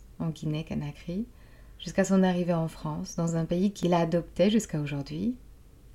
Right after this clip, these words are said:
On s'est rencontrés lors d'une soirée entre femmes,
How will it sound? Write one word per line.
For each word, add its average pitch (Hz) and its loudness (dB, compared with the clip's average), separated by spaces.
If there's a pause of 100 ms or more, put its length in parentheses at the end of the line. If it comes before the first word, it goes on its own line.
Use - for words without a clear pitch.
(120)
On 165 -4
s'est 175 0
rencontrés 180 0 (640)
lors 170 -2
d'une 170 0
soirée 180 2
entre 202 2
femmes, 165 2